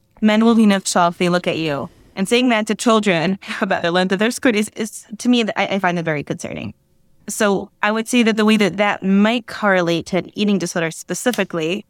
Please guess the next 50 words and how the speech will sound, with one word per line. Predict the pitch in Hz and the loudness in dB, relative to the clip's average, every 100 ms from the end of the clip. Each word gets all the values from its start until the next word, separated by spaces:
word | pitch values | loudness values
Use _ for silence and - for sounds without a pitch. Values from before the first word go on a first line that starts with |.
| _ | _
is | 214 214 - | -2 -2 -2
any | - 285 427 | 0 0 0
kind | - - 311 262 | -2 -2 0 2
of | 226 | 2
messaging | 214 247 240 202 185 151 143 196 _ _ _ - | 2 0 -2 2 2 2 -2 -8 _ _ _ -4
that | 214 | 0
makes | 208 202 190 - | 4 2 0 -6
a | 214 | -6
person | - 196 190 | -2 -2 -2
feel | 185 175 | -4 -4
sexualized | 170 180 - 196 196 214 214 | -2 -4 0 2 2 2 0
and | 185 | -2
objectified | 170 135 - 208 277 349 370 - _ _ - | -2 -6 -4 -4 2 2 2 -4 _ _ -6
is | 131 | -6
going | - 247 247 | 0 0 0
to | 240 | -2
change | 233 220 | -2 0
the | 220 | 0
way | 208 | 0
that | 202 | -2
they, | 196 190 | -4 -4
they | 202 | -8
treat | 190 208 196 | -6 -6 -2
their | 185 | 0
body | 185 180 | 0 0
and | 175 170 | -2 -4
interact | 170 160 170 | -6 -6 -6
with | 170 | -8
their | 165 | -8
body. | 160 147 - 208 - _ _ _ | -6 -4 -4 -8 -12 _ _ _
So | - 202 190 - | -8 0 0 2
I | 202 | 0
can't | 240 214 | 0 -2
say | - 233 | 0 0
I | 220 | 0
see | - | -2
this | 196 190 | -2 -2
coming | - 185 170 | -2 0 2
in | 170 | 2
huge | 165 165 | 0 -2
droves, | - 185 311 320 | -2 0 0 -2
but | - | -2
I | 294 | -2
have | 302 - 240 214 | -4 -4 -2 -2
seen | - - 180 | -4 -6 -4
the | 165 160 - - | -4 -6 -16 -16
damages | 180 160 156 - 165 | -2 0 0 -4 -10
of | 170 | -10
this | 151 - | -10 -12
messaging. | - 185 - - 202 | -10 -10 -10 -8 -8